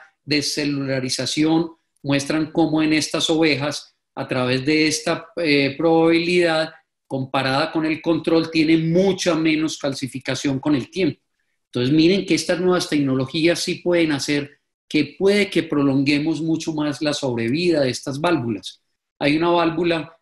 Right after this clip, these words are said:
que ahora se diferencia del resto de las prótesis, que es la Inspiris, con un tejido Resilia. ¿En qué se diferencia? En que tienen una mina que se unen a los aldehídos libres en una unión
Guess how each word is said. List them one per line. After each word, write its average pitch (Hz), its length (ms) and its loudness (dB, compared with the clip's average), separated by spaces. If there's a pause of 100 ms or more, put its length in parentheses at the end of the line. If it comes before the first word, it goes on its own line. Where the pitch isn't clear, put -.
que - 100 -6
ahora 131 280 0
se 156 120 -2
diferencia 131 680 -2
del 147 160 0
resto 127 360 -2
de 156 80 2
las 156 180 -2
prótesis, 151 600 -2
que - 120 -4
es 127 60 0
la 131 120 2
Inspiris, 151 800 -2 (220)
con 135 160 -2
un 131 120 2
tejido 151 360 2
Resilia. 160 640 0
¿En 147 180 0
qué 160 140 0
se 170 120 0
diferencia? 156 680 0 (400)
En 135 120 -2
que 135 140 -2
tienen 147 320 0
una 180 180 2
mina 175 640 2 (180)
que 127 140 -6
se 135 140 -4
unen 139 340 2
a 156 60 2
los 139 220 -2
aldehídos 127 500 -2
libres 160 460 2
en 131 120 0
una 139 140 2
unión 160 420 2